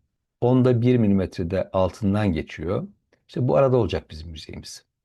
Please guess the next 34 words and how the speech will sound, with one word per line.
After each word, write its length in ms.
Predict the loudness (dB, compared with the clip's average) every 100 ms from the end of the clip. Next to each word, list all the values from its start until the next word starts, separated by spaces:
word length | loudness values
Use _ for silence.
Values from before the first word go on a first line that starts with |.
| _ _ _
Yani 140 | -6
tolerans 420 | 0 2 4 2 0
bandımızın 440 | 0 0 -2 0
genişliği 400 | 0 0 0 0
onda 220 | 2 0
iki 240 | -2 -6 -12
artık. 440 | -14 -20 -20 _ _ _ _ _ _ _ _ 2
Dolayısıyla 340 | 2 2 2
on 60 | 2
ikinin 280 | 2 0
toleransı 420 | 0 0 0 -2 -2
artık 340 | -2 -4 -4
artı 260 | -4 -4 -8
eksi 140 | -6
onda 240 | -6 -8
bir. 280 | -10 -14 -16 _ _ _ _ _
Çünkü 200 | -8 -6
sadece 420 | -2 0 0 0 -2
burada 240 | -4 -4
var 120 | -6
tolerans. 600 | -10 -12 -12 -16 -20 -20 _ _ _ _ _ _ _ _ _ _ _ _
Bu 40 |
tarafta 300 | -4 -4 -2
yok 240 | -2 -2 -6
artık. 260 | -14 -18 -20 _ _ _
Burada 360 | -16 -12 -12 -6
datum 340 | -6 -6 -10
var 140 | -10 -12
çünkü. 320 | -16 -20 _ _ _ _ _ _ _ _ _
Tasarımcı 440 | -6 0 2 4 4
bunu 120 | 4
istiyor 320 | 2 -2 -10
demek 320 | -14 -20 -20
ki. 80 | _